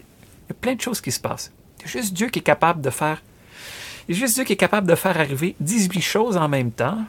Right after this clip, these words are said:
dix-huit, vingt et une choses en même temps pour le bien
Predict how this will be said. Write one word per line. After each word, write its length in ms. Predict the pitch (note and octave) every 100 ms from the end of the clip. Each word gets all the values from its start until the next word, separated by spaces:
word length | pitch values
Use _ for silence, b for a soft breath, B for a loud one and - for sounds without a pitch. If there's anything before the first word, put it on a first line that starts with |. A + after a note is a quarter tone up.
| -
dix-huit, 560 | C#3+ C#3+ C3 G#2+ E3 -
vingt 460 | A#2 B2+ B3+ D4+ F#3+
et 40 |
une 200 | G3+ F3+
choses 500 | - - G#3+ C#4 C#3+
en 140 | B2+ B2
même 220 | A#2+ G#2+
temps 280 | - D3 G#3 B B B B -
pour 200 | E3 C#3+
le 160 | C#3+ B2+
bien 360 | A#2+ A#2+ F#3+